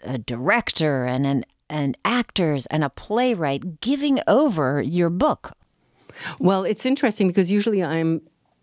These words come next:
Speaker 2: obsessively controlling, and I, you know, probably maybe for good reasons or maybe for bad. But in this instance, I thought this was an opportunity to let people take my work, create something, and then we'll see what it is. I mean, everybody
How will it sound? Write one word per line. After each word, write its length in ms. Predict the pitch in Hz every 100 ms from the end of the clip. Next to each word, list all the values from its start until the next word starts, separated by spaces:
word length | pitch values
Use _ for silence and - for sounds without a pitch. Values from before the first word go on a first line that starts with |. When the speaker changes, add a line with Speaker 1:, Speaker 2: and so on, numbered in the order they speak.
| -
Speaker 2:
obsessively 640 | 165 - 185 180 180 175
controlling, 840 | 160 165 143 175 170 170 143 139 139 - - - - _ -
and 260 | 175 165 180
I, 100 | 175
you 160 | 170 175
know, 40 |
probably 440 | 147 175 175 180 180
maybe 320 | 160 180 302
for 160 | - 180
good 180 | 160
reasons 380 | 123 127 127 175
or 80 | 160
maybe 240 | 143 131
for 160 | 143 160
bad. 400 | 151 139 143 151
But 140 | 185
in 240 | 175 202 214
this 260 | 277 -
instance, 640 | 302 233 - 202 170 170 -
I 100 | 175
thought 380 | 185 - 185 170 - - -
this 180 | 240 285
was 140 | 277
an 80 | 254
opportunity 560 | 214 214 214 190 185
to 180 | 175 -
let 300 | 180 180 202
people 320 | - 185 175 165 170 -
take 280 | - 220 -
my 120 | 208
work, 380 | 175 156 160 - - - - -
create 400 | - 220 226 262
something, 500 | - 165 160 165 170
and 200 | 190 202
then 320 | 214 220 208 - -
we'll 440 | 208 202 196 214
see 420 | 208 - - 254 247
what 200 | 214 208
it 100 | 196
is. 360 | 220 151 147
I 80 | 147
mean, 200 | 175 156
everybody 440 | 185 220 202 185